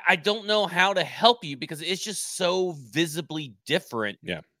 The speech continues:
Speaker 2: yeah.
Speaker 1: Execution has been the problem, not the play calls. Typically, it's been, for the last two years, play calls are, are the problem. Execution is not. Well, unless you're Dennis Bailey.
Speaker 2: Uh,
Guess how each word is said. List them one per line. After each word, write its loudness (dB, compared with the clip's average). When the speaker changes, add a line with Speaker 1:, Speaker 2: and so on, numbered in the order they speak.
Speaker 2:
yeah. -16
Speaker 1:
Execution -4
has -6
been -4
the -6
problem, 2
not 6
the -2
play 4
calls. -6
Typically, 2
it's -8
been, -4
for -6
the -8
last 0
two -12
years, -2
play 4
calls 2
are, 0
are 4
the -8
problem. -6
Execution -4
is -8
not. -4
Well, 2
unless -4
you're -18
Dennis -6
Bailey. -12
Speaker 2:
Uh, -16